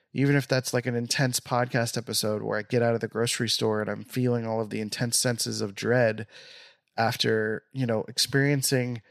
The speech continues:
possibly infected people at the grocery store. And, you know, dealing with the, the struggles and the challenges and how I'm honestly experiencing everything.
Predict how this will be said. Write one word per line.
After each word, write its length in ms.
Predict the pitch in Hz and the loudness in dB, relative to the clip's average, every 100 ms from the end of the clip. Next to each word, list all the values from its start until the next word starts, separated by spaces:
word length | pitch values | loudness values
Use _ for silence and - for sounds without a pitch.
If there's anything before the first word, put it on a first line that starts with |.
| _ _ _ - | _ _ _ -2
possibly 560 | 151 151 156 143 143 | 2 4 4 4 4
infected 520 | 139 135 143 - 131 | 4 2 0 0 -4
people 520 | - 175 - 120 110 - | -2 -2 2 4 4 2
at 160 | 120 131 | -2 -2
the 80 | |
grocery 460 | 127 147 160 110 98 | 2 2 2 -2 -4
store. 440 | - - - 117 _ _ _ _ _ _ _ _ _ _ _ _ - - | -4 -6 -8 -10 _ _ _ _ _ _ _ _ _ _ _ _ -12 0
And, 280 | 139 131 - - - - _ - | 2 2 -2 -8 -16 -20 _ -2
you 120 | 135 | 2
know, 100 | 135 120 - - | 2 2 -10 0
dealing 320 | 135 147 143 | 4 6 6
with 240 | 139 135 | 4 2
the, 260 | 131 123 120 | 4 4 4
the 80 | 123 | 2
struggles 640 | 120 - 139 135 131 120 | 0 4 2 4 4 2
and 120 | 120 113 | -2 -4
the 60 | |
challenges 840 | - 143 135 131 120 117 113 107 | 0 2 2 2 0 -4 -4 -4
and 300 | 104 104 107 - | -6 -8 -10 -12
how 360 | - 110 113 110 | -6 -2 0 0
I'm 140 | 104 | -2
honestly 480 | 117 120 117 113 107 | -2 0 0 -2 -4
experiencing 640 | - - 123 117 101 104 | -4 -2 0 0 -2 -6
everything. 560 | 101 95 101 98 101 | -8 -10 -12 -14 -14